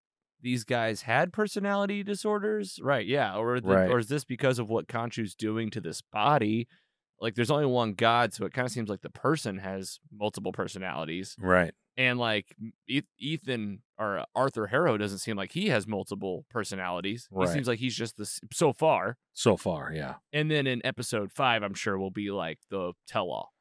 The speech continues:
Speaker 2: Oh, yeah. It's usually around the end of episode
Speaker 1: Just,
Speaker 2: four
Speaker 1: like, the
Speaker 2: and, and then
Speaker 1: second
Speaker 2: episode five.
Speaker 1: Yeah, you, yeah, yeah. End of episode
Speaker 2: You
Speaker 1: four,
Speaker 2: know.
Speaker 1: maybe. There's gonna be a tell-all
Speaker 2: Yeah.
Speaker 1: eventually, like,
Speaker 2: There's
Speaker 1: probably
Speaker 2: gonna be
Speaker 1: soon.
Speaker 2: like, "Oh."
Speaker 1: Yes.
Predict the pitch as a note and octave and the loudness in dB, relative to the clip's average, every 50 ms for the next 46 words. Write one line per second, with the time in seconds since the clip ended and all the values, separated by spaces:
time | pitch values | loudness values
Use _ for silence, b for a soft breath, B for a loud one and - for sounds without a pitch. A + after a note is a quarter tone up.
0 | _ _ - B2+ A#2+ G2+ G2+ G2+ F#2 F#2+ G#2 - - F3 E3+ D3 B2+ G#2 C3 A#2+ | _ _ 8 10 10 10 10 8 8 6 4 4 4 4 4 4 6 6 8 10
1 | A#2 A#2 A2 G#2 G#2 G2 - G2+ G#2 G#2 G2+ G2 F#2+ F#2+ F#2+ - - G#2+ G#2 G2 | 10 10 10 8 6 4 4 6 6 8 8 6 6 4 2 2 4 4 6 6
2 | G2 G2 G#2 G2 F2 - - - G#2+ F#2+ F2 - - G#2+ G#2 G2+ G2 G2 F#2+ F#2+ | 8 8 8 8 6 4 4 6 6 6 6 6 8 10 10 12 12 10 10 8
3 | F2+ F2 - G2 F#2+ G2 G#2 G#2+ G#2+ G#2 G2+ G2+ G2+ G#2+ G#2+ F#2 G2+ G2+ - - | 6 4 2 0 2 6 8 8 10 10 8 8 8 8 8 8 6 4 6 6
4 | A2 G2 F2 - - - G2 F2+ F2 F2 E2+ E2+ E2 - - _ _ _ - A#2 | 6 6 6 4 6 6 6 8 6 4 2 0 -2 -4 -10 _ _ _ 0 2
5 | G2+ F#2+ G2 G#2+ - E3 D#3 C#3+ C3+ C3 C#3+ C#3+ - E3 D3+ - C3+ D3+ D3+ D3 | 2 2 2 0 2 4 6 6 6 6 4 4 4 2 4 4 2 2 2 0
6 | C#3 C3 B2 G#2+ A2 G2+ F#2+ F#2+ F#2+ A2+ A2+ A2 A2+ A2 G#2+ G#2+ G#2+ G#2 G2+ G2 | 0 2 4 6 6 8 8 8 8 6 6 4 2 2 2 2 2 0 0 -2
7 | A#2 A2+ G#2+ A#2+ C3 C#3 C3+ A2 - - A#2+ G#2+ G2 D#2+ A1+ A#1+ G#1+ - - A2+ | -2 -2 0 0 2 2 2 0 0 0 0 0 0 -2 -4 -6 -6 -8 -2 2
8 | G2+ F#2+ E2+ E2 G2+ G2 F#2+ G2 F#2 - F#2 F#2+ F#2 A2+ G#2+ G#2 G2 A#2+ A#2 G#2+ | 4 4 4 2 0 -4 -6 -8 -6 -6 -6 2 6 8 8 10 10 12 12 12
9 | G2+ G#2+ A2 G#2 G2+ F#2+ F#2 E2 - - - - - D3 D3 C#3 C#3+ C#3 C3+ C3 | 12 12 10 10 8 8 4 0 -4 -8 -4 -2 0 2 2 2 2 2 0 0
10 | A#2+ A#2 A2+ - - F#2+ F#2 F2+ E2+ E2 - D#3 - - - _ _ _ - A2 | 2 2 2 4 4 2 2 0 -2 -4 -6 -10 -12 -14 -18 _ _ _ -2 0
11 | G#2+ G2 D#2+ - - - - | 2 2 2 0 -6 -10 -14